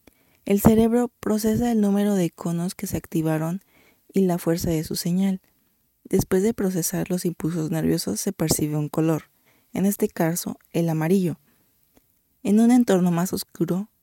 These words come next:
la luz reflejada por el limón estilu-, va a estimular únicamente los bastoncillos del ojo.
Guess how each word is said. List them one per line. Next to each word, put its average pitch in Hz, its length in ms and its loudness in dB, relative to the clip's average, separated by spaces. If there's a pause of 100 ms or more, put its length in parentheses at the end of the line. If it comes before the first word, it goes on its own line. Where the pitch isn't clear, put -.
(140)
la 185 160 2
luz 196 200 2
reflejada 190 640 -2
por 175 180 -6
el 165 120 0
limón 160 440 -2
estilu-, 180 480 -2 (640)
va 185 60 2
a 185 40 2
estimular 185 800 0 (360)
únicamente 214 720 2
los 165 160 -2
bastoncillos 147 680 -4
del 156 180 0
ojo. 185 260 -2